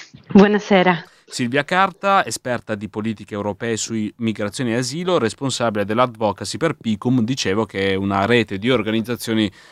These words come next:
Speaker 2: che lavorano per garantire giustizia sociale e diritti umani ai migranti privi di documenti, basata proprio a Bruxelles. Ecco, è davvero così? C'è questa norma in stile ice?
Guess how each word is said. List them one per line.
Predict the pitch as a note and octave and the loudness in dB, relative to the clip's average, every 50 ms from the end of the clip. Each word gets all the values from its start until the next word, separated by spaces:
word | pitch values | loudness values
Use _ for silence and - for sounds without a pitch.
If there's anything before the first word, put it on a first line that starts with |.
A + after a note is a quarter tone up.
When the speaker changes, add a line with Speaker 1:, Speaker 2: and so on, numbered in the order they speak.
| - - _ - | -20 -20 _ -10
Speaker 2:
che | - - B2 | -2 2 4
lavorano | B2 A#2+ B2 C3+ C3+ B2+ B2 A#2 A#2 A2 | 4 6 6 4 4 4 4 4 2 0
per | G2 B2 A#2+ A#2 A2+ A2 A2 G#2+ | 0 2 2 2 4 4 2 2
garantire | G2 A2 G#2+ G#2+ G#2+ G2+ - A2+ A2 A2 | 2 2 2 2 0 0 -2 -2 0 0
giustizia | G2 G2+ G2+ - - A2+ - - G2+ | 0 -2 -6 -8 -8 -12 -8 -8 -6
sociale | F#2+ B2+ B2 - - F3+ E3 D3+ C3 A#2 G#2+ G#2 G2+ | -4 -4 -2 0 2 4 6 6 4 4 2 2 2
e | G2+ | 2
diritti | G2+ G#2 G#2 A2 G2+ - A#2+ | 0 0 -2 -2 -4 -2 0
umani | B2+ C3 C3+ C3+ C3 B2 A2 G#2 | 2 2 4 4 4 4 4 2
ai | G#2 G#2+ | 4 4
migranti | A2 A2 G2+ A#2 A2 A2 A2 G#2 G2 - G#2+ F#2+ | 4 2 2 2 2 2 2 2 -2 -4 -10 -8
privi | - A2 A#2 A2+ G#2 G#2+ | -6 -4 -4 -2 -2 -2
di | G2 G#2+ G#2+ G2+ | -2 -2 -2 0
documenti, | G#2 A#2+ A2 - A#2 G#2 G2 F2+ F#2 G2 - - G2 - - - - - - - | 0 -2 -2 -2 -2 -2 -2 -2 -2 -6 -6 -8 -10 -10 -10 -16 -20 -20 -16 -4
basata | - E3+ F3 C3+ C#3 C3 - - D3 | 0 2 4 6 6 4 4 4 0
proprio | B2 B2 A#2 G#2+ G2+ - A#2+ A#2+ A2+ | 0 2 0 0 0 0 -2 0 2
a | G2 F#2+ G2 | 4 2 2
Bruxelles. | G2 G2+ A2+ A#2+ G#2+ - - - A#2 F#2+ F2+ F#2+ G2 F#2+ - - - - - - | 0 -2 -8 -10 -8 -8 -8 -4 -4 -4 -4 -2 -4 -6 -8 -10 -20 -20 -18 -6
Ecco, | - G3 G#3 - - D3+ C#3 B2+ - - _ | 0 0 0 0 4 4 4 4 4 0 _
è | - D#3 E3+ | -2 0 2
davvero | F3+ F#3+ F#3 A3 G#3+ G#3 G3 G3 G3 F#3+ F3+ E3+ | 2 2 2 2 2 4 4 4 4 4 2 2
così? | - G3+ G3 D#3 F3 G3+ E3+ A#2+ A#2 A#2+ B2+ C#3+ B2+ | 0 0 0 0 0 0 2 2 2 2 2 0 0
C'è | - - F#3 F3+ | 0 0 0 0
questa | - F3+ E3 - - D3+ | 0 0 -2 0 0 0
norma | C#3+ D3 D#3 D#3 D#3 D3 C#3+ C3+ | 2 2 2 2 4 4 4 2
in | C3 | 2
stile | - - - E3+ D3 C#3 C#3 C#3 C3 A#2+ G2+ | 0 -2 -2 0 2 2 2 4 4 4 4
ice? | G2 G#2 - - - - A2 A#2 B2+ D3+ C#3+ | 2 0 -2 -2 -2 0 0 0 0 -2 -4